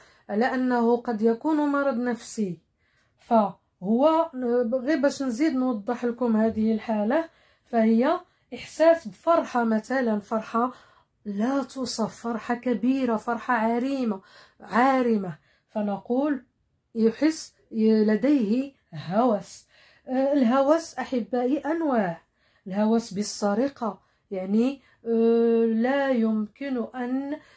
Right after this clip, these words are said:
آه، يمكث هذا الشخص دون أن يسرق، رغم أن، رغم أنك تجده لا يفتقر لشيء، لكنه مهووس بالسرقة، مريض، يجب أن يسرق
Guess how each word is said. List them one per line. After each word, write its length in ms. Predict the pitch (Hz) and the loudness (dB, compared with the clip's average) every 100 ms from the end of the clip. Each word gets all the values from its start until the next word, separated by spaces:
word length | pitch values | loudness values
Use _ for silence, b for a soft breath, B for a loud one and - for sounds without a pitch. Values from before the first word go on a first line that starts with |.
| B | B
آه، 400 | 233 214 208 208 | -2 2 4 2
يمكث 680 | 202 240 294 277 233 247 233 | 4 4 4 0 -2 -4 -2
هذا 320 | 220 220 214 | -2 -2 -4
الشخص 420 | 220 - 339 - 208 | -6 -6 -8 -8 -2
دون 240 | 320 339 | 0 2
أن 200 | 311 294 | 0 0
يسرق، 460 | 269 220 202 190 285 | 0 -2 -6 -4 0
رغم 260 | 320 311 | 2 2
أن، 240 | 330 330 311 277 262 B B | 2 0 2 0 0 B B
رغم 340 | 269 269 262 | 0 2 2
أنك 320 | 330 302 285 277 | 2 2 0 0
تجده 640 | 262 269 233 247 254 277 | 0 0 0 -2 0 2
لا 280 | 302 320 359 - b - | 4 4 2 -2 b -4
يفتقر 760 | 285 311 - - 277 - 311 | -2 -2 -4 -10 -6 -2 0
لشيء، 460 | 294 302 - 277 - b b | 0 -2 0 -2 -2 b b
لكنه 880 | 214 220 214 302 330 285 233 214 285 | 0 0 0 -2 -2 0 -2 0 0
مهووس 800 | 254 180 175 208 247 320 415 - | 0 -2 -2 0 2 2 0 -2
بالسرقة، 760 | 339 349 - 285 240 226 185 b b b | -6 -6 -4 -2 -2 -6 -14 b b b
مريض، 600 | 220 233 285 330 233 180 147 | -2 0 2 2 0 -2 -2
يجب 380 | 214 302 254 262 | 0 2 0 -2
أن 260 | 294 233 | -2 -2
يسرق 480 | 196 285 349 202 180 | -2 -2 -4 -10 -12